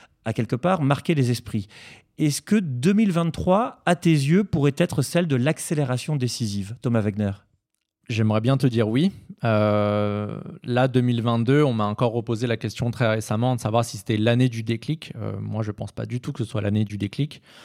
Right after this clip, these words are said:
Speaker 2: En revanche, on sait que, enfin, avec l'été qu'on a, qu'on a passé là entre les canicules,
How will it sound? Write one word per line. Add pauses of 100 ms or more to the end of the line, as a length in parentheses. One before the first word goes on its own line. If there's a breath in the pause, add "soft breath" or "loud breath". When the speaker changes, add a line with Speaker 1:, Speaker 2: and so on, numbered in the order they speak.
(200 loud breath)
Speaker 2:
En
revanche,
on
sait
que,
enfin,
avec
l'été
qu'on
a,
qu'on
a
passé
là
entre
les
canicules,